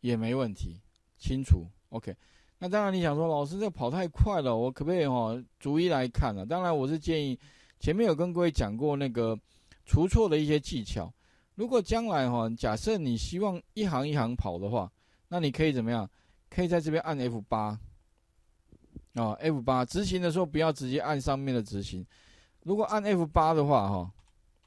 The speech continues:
它就一行一行跑。那这个时候你会发现哦，只要跑过之后，游标放在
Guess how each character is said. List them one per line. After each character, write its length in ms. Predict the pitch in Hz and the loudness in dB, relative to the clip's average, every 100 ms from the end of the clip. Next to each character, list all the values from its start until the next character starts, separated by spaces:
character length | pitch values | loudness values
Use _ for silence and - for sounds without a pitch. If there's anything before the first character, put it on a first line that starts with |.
| _ _ _ _ | _ _ _ _
它 140 | 160 | 0
就 160 | 165 185 | 2 2
一 140 | 185 | 2
行 160 | 143 123 | 2 2
一 80 | 127 | 0
行 180 | 107 | 0
跑。 220 | 107 82 - _ | -2 -6 -10 _
那 120 | - 185 | -6 -4
这 120 | 240 | 0
个 100 | 202 | 0
时 120 | 190 | 2
候 80 | 196 | 0
你 80 | 151 | 2
会 160 | 160 | 2
发 220 | 143 143 143 | 2 2 2
现 200 | 151 113 | 2 0
哦， 120 | 101 - _ - - _ | -2 -8 _ -20 -20 _
只 120 | - 151 | -4 2
要 140 | 214 | 2
跑 260 | - 120 117 | 4 2 2
过 260 | 156 190 | 4 2
之 200 | 151 156 | 2 0
后， 160 | 160 147 | 2 4
游 160 | 123 123 | 2 2
标 240 | 143 147 | 2 0
放 300 | 139 147 131 | 2 0 0
在 320 | 139 127 113 | 2 2 0